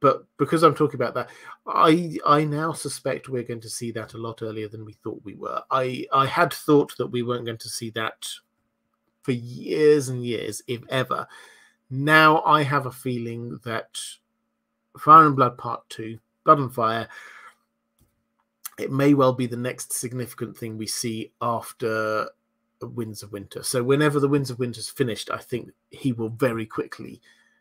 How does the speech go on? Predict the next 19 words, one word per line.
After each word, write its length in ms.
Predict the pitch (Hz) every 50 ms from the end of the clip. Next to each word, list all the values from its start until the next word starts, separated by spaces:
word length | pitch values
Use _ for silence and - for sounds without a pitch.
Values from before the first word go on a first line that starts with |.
| _ _ _
finish 340 | - - 117 104 110 - -
Fire 260 | - 123 110 107 107
and 100 | 104 101
Blood 220 | - 98 95 - -
Part 280 | - 113 - - _
Two 260 | - - 113 104 101 - _
because 580 | - 127 - - - - - 170 170 147 - -
he 100 | 160 143
seems 380 | - - 151 156 143 131 -
to 100 | - 135
enjoy 300 | 131 127 120 127 120 117
writing 400 | 110 113 107 107 - - - 127
it. 120 | - - - - - - -
He, 220 | _ 143 135 127 127
he 200 | - - 135 143
rattled 460 | 131 127 143 160 156 135 - 156 139
his 160 | 135 127 120 120
way 260 | 123 120 117 113 113
through 500 | - - - 120 123 117 113 110 107